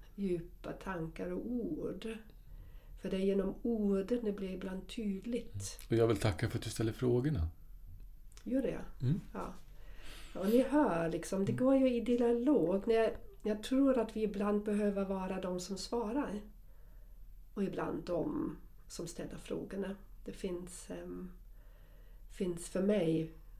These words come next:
Speaker 1: apropå, finns en mening med allt. Med allt, allt, allt. Ehm, och jag be-, jag behöver inte sitta på några svar heller.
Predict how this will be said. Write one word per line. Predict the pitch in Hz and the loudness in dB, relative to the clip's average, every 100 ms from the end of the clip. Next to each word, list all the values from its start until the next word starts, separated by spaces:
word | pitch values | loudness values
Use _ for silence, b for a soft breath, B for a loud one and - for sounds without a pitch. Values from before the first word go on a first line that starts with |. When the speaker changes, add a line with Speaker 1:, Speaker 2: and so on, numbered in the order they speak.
| b | b
Speaker 1:
apropå, | 160 156 - 156 - - - - | -6 -6 -8 -8 -6 -6 -6 -6
finns | 175 165 | -8 -4
en | 165 160 | -2 2
mening | 156 151 175 180 | 2 2 0 -6
med | 196 - | -8 -6
allt. | 202 - - - - - - - - - | -6 -8 -14 -14 -14 -12 -16 -16 -16 -10
Med | 170 - | -8 -8
allt, | - 185 196 - - | -2 -2 -2 -6 -10
allt, | 151 147 - - - | -10 -10 -12 -14 -12
allt. | 196 - - 202 | -12 -12 -14 -12
Ehm, | 185 - 208 285 | -12 -10 -12 -6
och | 175 | -4
jag | 170 170 | -4 -2
be-, | 175 175 160 | -2 -2 -2
jag | 185 269 226 156 | 0 2 2 0
behöver | 160 - - | -4 -4 -4
inte | 180 - - | -6 -6 -10
sitta | - - - 226 | -8 -8 -6 -6
på | 220 - | -6 -8
några | - - | -8 -10
svar | - - 170 | -12 -10 -8
heller. | 202 240 214 285 | -4 -4 -2 -6